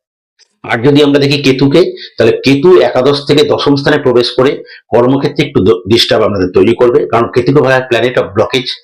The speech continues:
কেতু যে জায়গাটায় বসে সেই জায়গাটা ব্লকেজ তৈরি করে।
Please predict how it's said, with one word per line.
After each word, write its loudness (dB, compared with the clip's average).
কেতু 0
যে 2
জায়গাটায় 0
বসে -2
সেই 0
জায়গাটা 2
ব্লকেজ 0
তৈরি -2
করে। -4